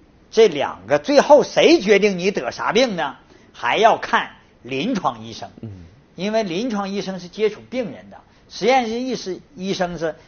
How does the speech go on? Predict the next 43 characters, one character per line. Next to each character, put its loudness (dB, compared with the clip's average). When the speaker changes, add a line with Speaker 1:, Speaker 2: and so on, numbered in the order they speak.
Speaker 1:
接 2
触 -10
样 2
品 -14
的， -14
他 -2
是 -12
不 -6
一 -6
样 -4
的。 -20
所 -2
以 2
啊， 0
当 2
时 -8
那 -4
个 -6
化 2
验 -8
单， -4
因 -8
为 -6
他 -2
就 -2
化 -2
验 -12
一 -12
次， -14
而 -4
且 0
呢， -6
他 -2
还 -2
就 -2
吃 0
了 2
一 -2
个 -4
礼 -8
拜， -2
最 0
后 -6